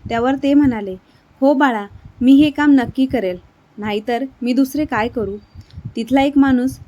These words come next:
नंदनला म्हणाला, "पण हे खूप म्हातारे आहेत, हे काम नाही करू शकणार." "नंदन, या म्हाताऱ्याला कुठून आणले तुम्ही?" "हे गरीब म्हातारे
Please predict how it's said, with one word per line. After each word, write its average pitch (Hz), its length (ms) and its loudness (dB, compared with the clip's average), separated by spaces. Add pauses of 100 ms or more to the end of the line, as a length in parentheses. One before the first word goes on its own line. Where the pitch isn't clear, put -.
नंदनला 226 480 0
म्हणाला, 208 380 0 (440)
"पण 311 120 2
हे 349 160 4
खूप 359 180 0
म्हातारे 254 400 0
आहेत, 247 320 -2 (460)
हे 262 100 0
काम 311 240 2
नाही 254 280 2
करू 277 220 0
शकणार." 208 380 -8 (600)
"नंदन, 226 420 2 (160)
या 254 120 2
म्हाताऱ्याला 277 500 2
कुठून 277 340 0
आणले 269 320 4
तुम्ही?" 220 320 -4 (560)
"हे 247 120 -2
गरीब 240 340 -2
म्हातारे 226 460 0